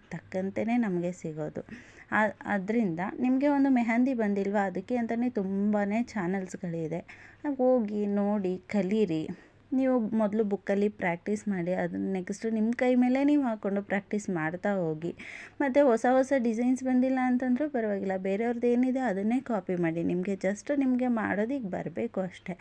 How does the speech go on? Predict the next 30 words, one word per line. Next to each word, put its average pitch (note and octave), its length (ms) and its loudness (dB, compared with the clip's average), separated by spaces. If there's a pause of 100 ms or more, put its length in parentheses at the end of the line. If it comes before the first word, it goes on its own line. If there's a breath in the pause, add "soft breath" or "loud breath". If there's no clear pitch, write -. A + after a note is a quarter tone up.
(380 loud breath)
ನೀವು B3 300 0
ಮಾಡಿ A3+ 680 0
ಅದನ್ನ, G#3 440 -2 (540 loud breath)
ಆ, G#3 360 -2
ಅವ್ರದ್ದು B3 320 4
ಏನ್ A3 480 2
ಸೇಮ್ A#3 380 2
ಡಿಸೈನ್ A#3+ 360 2
ಇದೆಯೋ F#3+ 240 0
ಅದನ್ನ A3+ 400 2
ನೀವು C4+ 380 2
ಬೇಕಾದ್ರೆ B3 480 0
ಮಾಡ್ಬೋದು. F#3+ 640 0
ನಿಮ್ G#3 260 0
ಕೈ G#3+ 200 -2
ಮೇಲೆ A#3+ 280 0
ಹಾಕಿ F#3+ 380 -4
ಅಥವಾ F#3 240 -4
ಬುಕ್ G#3 320 -4
ಮೇಲೆ B3+ 320 0
ಹಾಕಿ, G3+ 400 -4 (360 loud breath)
ಹೇಗಾದ್ರೂ C4+ 560 2
ಸರಿ, F3+ 280 -4
ನಿಮ್ G3+ 260 -2
ಕ್ರಿಯೇಟಿವಿಟಿಗೆ A3 840 -4
ತಕ್ಕಂತೆ G#3 540 -4
ನೀವು A3+ 400 -4
ಅದನ್ನ G3+ 320 -2 (580 loud breath)
ಇಂಪ್ರೂವೈಸೇಷನ್ G#3+ 920 2
ಮಾಡ್ಕೋಬಹುದು. D#3+ 720 -4